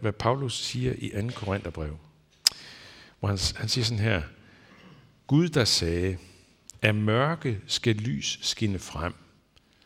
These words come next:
Han har ladet det skinne i vore hjerter til oplysning og til kundskab om Guds herlighed på Jesu Kristi ansigt. Men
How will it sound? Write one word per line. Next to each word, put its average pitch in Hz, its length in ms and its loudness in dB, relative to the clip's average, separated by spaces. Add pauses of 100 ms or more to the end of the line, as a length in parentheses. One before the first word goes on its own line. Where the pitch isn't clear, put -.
(280)
Han 139 240 4
har 143 140 4
ladet 113 340 4
det 98 120 2
skinne 123 600 2 (140)
i 98 100 -2
vore 90 340 2
hjerter 80 500 0
til - 300 -6
oplysning 90 760 -4
og 85 100 -2
til 101 120 -2
kundskab 110 680 0
om 80 120 -4
Guds 101 260 -2
herlighed 90 440 2
på - 140 -6
Jesu 85 280 -4
Kristi - 380 -8
ansigt. - 520 -8 (100)
Men 160 320 0